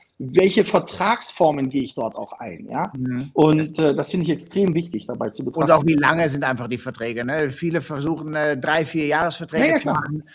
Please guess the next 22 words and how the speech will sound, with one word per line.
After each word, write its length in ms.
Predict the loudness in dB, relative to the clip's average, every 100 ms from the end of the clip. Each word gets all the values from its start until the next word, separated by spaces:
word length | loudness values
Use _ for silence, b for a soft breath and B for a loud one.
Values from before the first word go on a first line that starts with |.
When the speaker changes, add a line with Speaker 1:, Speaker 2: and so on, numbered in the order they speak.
| b -4
Speaker 2:
Macht 220 | -4 -2
erst 220 | -4 -2
mal 140 | -4
zwölf 320 | -2 -2 -2 -2
Monate, 480 | -2 -2 -2 -4
ne? 80 | -6
Es 100 | -6
gibt 160 | -10 -8
viele 240 | -6 -6
Anbieter, 400 | -4 -2 -2 -2
die 140 | -4 -2
machen 260 | -2 -2
jetzt 300 | -6 -6 -10
zwölf 320 | -4 -2 -2
Monate, 560 | -4 -2 0 0 -2 -4 B B B
äh, 320 | -2 0 0
manche 500 | -2 -4 -4 -4 0
auch 140 | -2 -2
verpflichtet, 680 | -6 -6 -6 -4 -6 -8 -6
wie 80 | -4
die 160 | -4
Tel-, 280 | -4 -6 -6